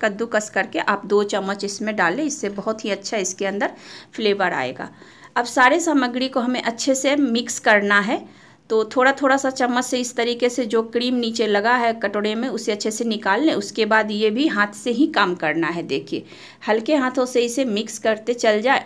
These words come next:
आराम से ये इतना सामग्री में इतना आटा जो है परफेक्ट बैठ जाता है। और यदि आपको लगे कि आपका मिक्स थोड़ा सूखा सूखा सा रह गया, अच्छा से ये मिक्स नहीं हो रहा है, तो आप इसमें एक आध चम्मच दूध का इस्तेमाल कर लीजिएगा।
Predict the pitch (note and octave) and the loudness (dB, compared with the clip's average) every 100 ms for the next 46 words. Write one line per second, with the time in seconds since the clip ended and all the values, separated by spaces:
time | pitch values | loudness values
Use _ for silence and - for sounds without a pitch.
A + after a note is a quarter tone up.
0 | - A3 G#3+ B3 D4+ D#4 C4 A3+ A3+ - | -2 2 4 6 4 4 0 0 0 -2
1 | - G#3 G#3 A3 G3+ G3 G3+ A3+ C4 G3 | -2 -2 -2 -2 -4 -4 -4 -2 -4 -6
2 | G#3 G3+ G3 G3 G3 G3 G#3+ C#4+ - - | -4 0 0 0 -4 -4 -6 -6 -10 -20
3 | - _ G#3+ G#3 A3+ A3 G#3 F#3+ F3+ - | -20 _ -2 0 -2 -4 -2 -2 -2 -2
4 | D#3 D#3 E3 F3 F3+ - - - B3 A#3+ | -4 -4 -6 -6 -8 -16 -10 0 4 4
5 | A#3+ C4+ A#3 - C4 B3 A#3 B3+ D4+ B3+ | 4 4 4 4 2 4 2 0 0 4
6 | A3 A3 B3 B3 A3+ - - G3+ G3 G3 | 4 2 0 0 -2 -6 -2 0 0 0
7 | G#3 C4+ C#4+ D4 D4 C4+ C4 B3 A3+ A3 | -2 0 0 -2 -2 -2 0 2 2 2
8 | A3+ G#3+ - A3 A3+ A#3 A3+ G#3 G3+ - | 2 0 -2 -4 -2 -2 -2 -4 -6 -8
9 | F#3+ G#3+ E4 C#4+ A3+ G#3 G3+ A#3 C#4+ - | -4 2 2 4 4 4 2 0 -2 0
10 | B3+ - B3 - B3 - A#3 A#3+ B3 B3+ | 0 0 -8 -6 -8 -4 -2 0 2 2
11 | C4+ - A#3 B3 E4 G#3+ G#3+ G#3+ A3+ F#3 | 2 -2 -2 -2 -2 -2 -2 -2 0 -2
12 | F#3+ - G#3 B3+ E4+ C#4 B3 E3 D#3 D#3 | -2 -4 -2 -2 -2 0 2 0 -2 -4
13 | D3 C#3 | -6 -6